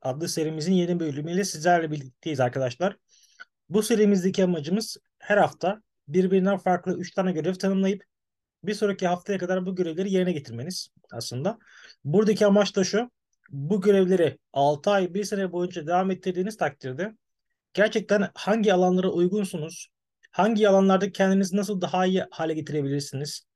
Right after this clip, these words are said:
Bu şey klişesi vardır ya biraz, kendinin en iyi versiyonu ol, en iyi halini ortaya çıkar gibi. Hani bunu nasıl yaparsınız bir nebze de olsa biraz bunlar üzerine kafa yormak istiyoruz. Egzersiz yapmak istiyoruz bu konuda. Ve sorularımızın da aslında böyle bir amacı var.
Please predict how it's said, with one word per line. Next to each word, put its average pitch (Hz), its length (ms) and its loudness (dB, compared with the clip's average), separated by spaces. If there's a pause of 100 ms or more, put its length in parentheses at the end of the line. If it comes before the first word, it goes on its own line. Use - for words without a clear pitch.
(320)
Bu 170 200 0
şey 185 240 0
klişesi 180 420 -2
vardır 180 240 2
ya 151 140 2
biraz, 135 280 -2 (360)
kendinin 175 600 0
en 170 140 -4
iyi 180 220 4
versiyonu 160 480 -2
ol, 127 160 -6 (100)
en 160 120 -6
iyi 175 120 2
halini 151 600 0
ortaya 147 320 -2
çıkar 165 240 0
gibi. 147 280 -2 (400)
Hani 139 260 -4
bunu 208 160 4
nasıl 220 180 2
yaparsınız 160 500 0
bir 170 60 -4
nebze 160 220 -2
de 151 40 2
olsa 147 260 2
biraz 190 280 2
bunlar 214 140 2
üzerine 208 240 -2
kafa 196 220 -8
yormak 165 280 -4
istiyoruz. 165 440 -10
Egzersiz 175 400 0
yapmak 135 340 0
istiyoruz 131 360 -4
bu 143 80 -8
konuda. 147 440 -4 (560)
Ve 226 140 2
sorularımızın 208 720 2
da 170 40 2
aslında 208 360 0
böyle 190 200 2
bir 214 60 0
amacı 180 300 2
var. 95 140 -10